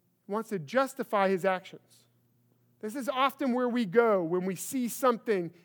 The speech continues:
inside of ourselves, or we have this idea that there's something in us that isn't supposed to be there. We begin to justify it or push it down or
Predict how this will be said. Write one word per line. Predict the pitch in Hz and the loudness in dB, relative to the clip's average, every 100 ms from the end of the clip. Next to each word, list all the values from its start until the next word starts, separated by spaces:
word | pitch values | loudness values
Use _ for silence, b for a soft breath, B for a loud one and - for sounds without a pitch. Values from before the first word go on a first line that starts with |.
| - | -6
inside | 185 240 226 | -4 2 4
of | 220 | 4
ourselves, | 220 202 254 220 170 | 0 0 2 2 2
or | 190 | -2
we | 196 180 B B | -2 -4 B B
have | 247 262 | 2 2
this | 247 254 | 2 -2
idea | - 220 170 226 247 233 | 2 0 2 2 4 4
that | 190 202 | 4 -2
there's | 202 | -4
something | - 254 240 | 0 -2 0
in | 233 220 | 0 0
us | |
that | 214 226 349 | 0 -4 -2
isn't | 277 247 262 226 | -4 0 -2 -4
supposed | - 247 233 - | 0 2 2 -2
to | |
be | 214 226 220 | -4 0 2
there. | 180 160 147 b b - | 0 0 -6 b b -4
We | 208 | 0
begin | 247 233 285 | 0 2 2
to | 254 | 0
justify | 175 254 208 240 - 208 185 | 2 0 2 0 2 2 4
it | 170 - B B | 2 0 B B
or | 196 | -2
push | - 262 254 | 0 -2 -2
it | 180 | -2
down | 240 226 196 165 B | 2 4 2 -2 B
or | - 208 214 185 | 2 4 4 2